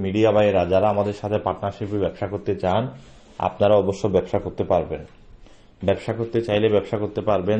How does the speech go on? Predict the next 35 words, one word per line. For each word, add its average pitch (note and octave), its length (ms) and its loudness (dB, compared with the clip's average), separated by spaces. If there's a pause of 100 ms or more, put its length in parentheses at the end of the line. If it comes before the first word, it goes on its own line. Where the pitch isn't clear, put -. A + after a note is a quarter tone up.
(140)
চলে F#2+ 160 2 (100)
আসুন G#2 300 -4
আমাদের G2 260 0 (120)
যে G2 60 2 (100)
কোনো G2 200 -2
অফিসে, G2+ 300 -6 (120)
যে F#2 160 0
কোনো F2 140 -6 (100)
শাখায়। F2 340 -4 (760)
ভিডিওটি A2+ 360 2 (100)
কমপ্লিট G#2 380 -2
শেয়ার G#2+ 240 2
করে F#2 180 0
দেবেন। E2+ 200 -2 (520)
Facebook-এ G#2+ 540 2 (160)
নামে G2+ 220 2 (100)
বেনামে G2 320 2 (120)
অনেক G#2 200 0
সুন্দর A2 320 0
সুন্দর G2+ 320 -2
প্রপার্টির G2+ 460 0
পেজ F#2+ 160 2 (120)
দেখবেন। F#2+ 320 0 (720)
এইসব A2+ 240 0 (100)
থেকে A#2 200 -2 (140)
জমি G2+ 200 0 (100)
দেখার A2+ 320 0
আগে A2 160 2 (100)
বা A2+ 80 4 (120)
জমি F#2+ 240 0
কেনার F#2+ 280 0
আগে G2 140 0 (120)
সাবধানতা G2 520 -2
অবলম্বন E2+ 360 -2 (100)
করবেন। D#2+ 280 -6